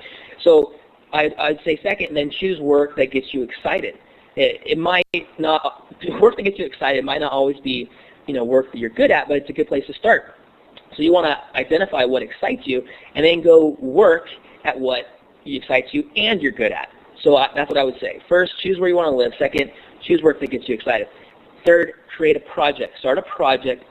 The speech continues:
independent of anyone else. This is your project. You own it. This is your mark on the world. This is where you can put a,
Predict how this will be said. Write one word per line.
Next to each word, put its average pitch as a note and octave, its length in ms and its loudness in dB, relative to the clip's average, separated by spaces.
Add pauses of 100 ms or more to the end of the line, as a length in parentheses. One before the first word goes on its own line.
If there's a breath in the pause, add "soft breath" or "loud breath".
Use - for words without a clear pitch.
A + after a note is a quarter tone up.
independent F#3+ 600 -2
of - 140 -8
anyone F3 280 0
else. A#2 200 -4
This D#3+ 140 -4
is G#3 120 -2
your D3+ 220 4
project. B2 400 -2
You C#3 280 -8
own E3 200 0
it. A#2+ 100 -4
This E3+ 80 -2
is G3+ 100 -8
your G#3+ 140 0
mark F3 260 0
on F3 140 -4
the D#3+ 60 0
world. C3 260 2
This C#3 100 -6
is E3 80 -12
where E3 120 2
you D3+ 120 4
can F3+ 140 -6
put F3 140 6
a, D3+ 120 0